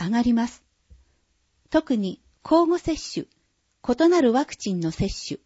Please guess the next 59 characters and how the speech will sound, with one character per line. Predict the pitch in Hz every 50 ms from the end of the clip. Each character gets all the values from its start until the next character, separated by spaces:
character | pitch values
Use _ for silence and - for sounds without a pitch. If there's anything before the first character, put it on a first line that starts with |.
| _ _
は、 | 170 190 202 - _ _ _ _ _ _ _ _ _ _
抗 | - - 359 381
体 | 370 392 381 392 370
量 | 277 247 220 202
が | 180 170 160
高 | - - - 240 - 359 381
い | 294 -
と | - _ - 196
い | 202 196 196
う | 190 185 - _ _
デ | - 208 247
ー | 262
タ | 262 208 185
が | 156 139
あ | 135
り | 147 156 147
ま | 143 147
す。 | - - _ _ _ _ _ _ _ - _ _ _ _ _ _ _ _ _ _ _ _ _ _ _ _ _ _ _
三 | _ - - 311 349 370 349
回 | - 370 370 359
目 | 359 359 349
接 | - - 370
種 | - - - - 240 220
を | 196 190
し | - -
た | - 233
人 | 240 - - 277 262
の | 254 254
方 | - 269 262 262
が、 | 214 180 170 180 - _ _ _ _ _ _ _
新 | - - 302 330 349
型 | 320 330 320 - 320 311
コ | - 254 240
ロ | 269 294
ナ | 294 302 302 311
ウ | 302 294
イ | 277
ル | 254
ス | 240 - 202
の | 190 185 165
感 | - - 214 226 254 254
染 | - 262 240 247 240 233
や | 233 226 - - _
重 | 165 - 196 220 254
症 | 254 - 262 240 240
化 | 240 247 240
は | 226 226 233 - - -
少 | - - - - 330 349
な | 381 359
い | 330 -
と | - _ 202 -
報 | - - 214 220 233
告 | 226 - 247 247 -
さ | - 254 226
れ | 226 226
て | - - 214
い | 214 208
ま | 202 196 202
す。 | - -